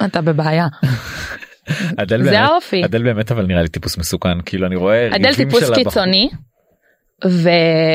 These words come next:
Speaker 1: והיא מאוד מזכירה לי אותי, דרך אגב. פשוט היא ב-, ב-, יותר מן הסתם בקו האש. אבל
Speaker 2: <clears throat>
Speaker 1: אדל היא בן אדם הכי אמיתי שיש. אין גברית כזאת.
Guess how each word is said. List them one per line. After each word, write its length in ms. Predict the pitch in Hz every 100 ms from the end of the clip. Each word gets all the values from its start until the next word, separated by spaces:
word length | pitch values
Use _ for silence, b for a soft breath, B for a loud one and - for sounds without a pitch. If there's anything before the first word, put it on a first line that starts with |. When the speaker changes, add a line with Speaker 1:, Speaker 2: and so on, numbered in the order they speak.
| - _ _ _
Speaker 1:
והיא 200 | 170 175
מאוד 200 | 170 180
מזכירה 420 | 196 - 185 160
לי 120 | 160 160
אותי, 280 | 147 180
דרך 260 | 185 185 180
אגב. 280 | 214 247 339 466 B B B B B B B _ _
פשוט 280 | 175 185 175
היא 100 | 185
ב-, 440 | 170 160 147 143 143 170
ב-, 460 | 151 147 147 143 143 - _ _ _ _ _
יותר 440 | - 160 160 156 151
מן 140 | 156
הסתם 340 | 147 - 156
בקו 200 | 151 151 165
האש. 480 | 143 147 254 - - B B B B B B B -
אבל 280 | 165 165 160
Speaker 2:
<clears throat> 60 |
Speaker 1:
אדל 260 | 147 185 233 285 - -
היא 240 | 170 160 151 _
בן 200 | 165 160
אדם 380 | 156 175 208 226 233 -
הכי 320 | - - 269 269
אמיתי 420 | 165 160 156 208 196
שיש. 600 | - 151 151 143 - - _ _ _
אין 160 | 185 190
גברית 320 | 190 165 147
כזאת. 280 | - -